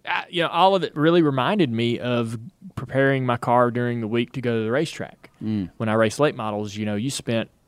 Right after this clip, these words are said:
Speaker 1: all week tinkering and playing, cleaning up the hauler, getting the truck serviced full of gas, and cleaning out the trash, and cleaning up the interior of the truck, and then reorganizing the hauler and the trailer and all your stuff, and getting your driver's suit ready and all that. It's just, pl-,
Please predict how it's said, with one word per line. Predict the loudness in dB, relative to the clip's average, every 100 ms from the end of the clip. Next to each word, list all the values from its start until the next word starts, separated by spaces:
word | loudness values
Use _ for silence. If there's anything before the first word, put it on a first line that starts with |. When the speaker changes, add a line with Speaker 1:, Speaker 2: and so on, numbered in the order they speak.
| -6
Speaker 1:
all | -2 0
week | 0 -2
tinkering | -6 -6 -6 -6
and | -6
playing, | -4 -2 -2 -4
cleaning | -2 -2 -2
up | -4
the | -6
hauler, | -2 0 2 0 0 -4 -8 -6
getting | -6
the | -6
truck | -4 -4 -4
serviced | -2 -2 -2 -8 -10
full | -6 -6
of | -4
gas, | -4 -2 -4 -6 -8
and | -12
cleaning | -8 -6 -2
out | -2 -4
the | -6
trash, | -2 2 2 0 -4
and | -8 -10 -20 -20 -6
cleaning | -2 0
up | 0 -2
the |
interior | -4 0 0
of | 0
the |
truck, | 0 2 2 2
and | -4
then | -4 -6 _ -8
reorganizing | -2 2 4 4 2 0 -2 -2 -6
the | -6
hauler | -2 -2 -2
and | -4
the | -4
trailer | -4 -2 -2
and | -4
all | -4
your | -6
stuff, | -4 -4 -4
and | -6
getting | -10
your | -6
driver's | -4 -4
suit | -6 -6
ready | -6 -6 -4
and | -6
all | -6
that. | -8 -12 _ _ _ _ _ _ _ -20 -20 -20 -6
It's | -4 -4
just, | -8 -10
pl-, | -18